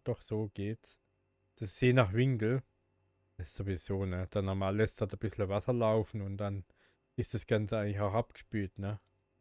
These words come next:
Aber es ist schon normal, ne? Das ist das Spiel. Da suchst du die Normalität. Dinner Time! Ja, das ist aber ein schönes, leckeres Hähnchen. Das gibt's hier nicht, ne?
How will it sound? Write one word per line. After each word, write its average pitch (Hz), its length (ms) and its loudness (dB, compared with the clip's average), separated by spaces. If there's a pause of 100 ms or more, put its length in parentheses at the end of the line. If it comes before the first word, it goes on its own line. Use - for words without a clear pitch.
(1080)
Aber 107 180 2
es 101 100 -6
ist 120 120 -8
schon 113 180 2
normal, 107 560 0
ne? 104 200 -6
Das - 120 -20
ist - 160 -20
das 110 80 -4
Spiel. 120 440 -4 (640)
Da 101 120 -2
suchst - 360 -2
du 117 100 -2
die 110 180 0
Normalität. 101 880 -2 (140)
Dinner 220 420 2
Time! 147 540 2 (120)
Ja, 120 140 -4
das 113 140 -2
ist - 20 0
aber 131 140 4
ein 110 80 -2
schönes, 135 400 -2
leckeres 117 400 -2
Hähnchen. 113 480 -2 (640)
Das - 160 -8
gibt's - 260 -10
hier 120 100 0
nicht, 123 260 -4
ne? 110 220 -6